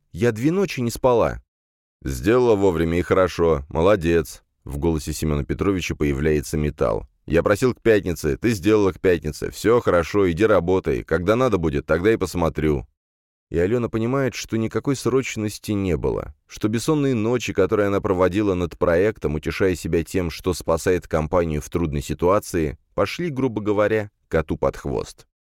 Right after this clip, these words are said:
Зачем Семену Петровичу такая манипуляция?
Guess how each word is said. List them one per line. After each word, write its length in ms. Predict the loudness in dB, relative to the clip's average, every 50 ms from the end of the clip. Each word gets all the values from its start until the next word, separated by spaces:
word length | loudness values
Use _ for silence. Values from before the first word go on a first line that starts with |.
| _ _ _ _ _ _ _ _ _
Зачем 400 | -4 -2 0 0 0 0 -2 -4
Семену 340 | -4 -4 -2 -2 0 -2 -2
Петровичу 540 | -4 -4 -2 0 0 0 -2 -4 -6 -4 -2
такая 260 | -2 0 0 0 0
манипуляция? 920 | 0 0 -2 -2 -2 0 0 0 0 0 -2 -6 -8 -8 -8 -8 -10 -12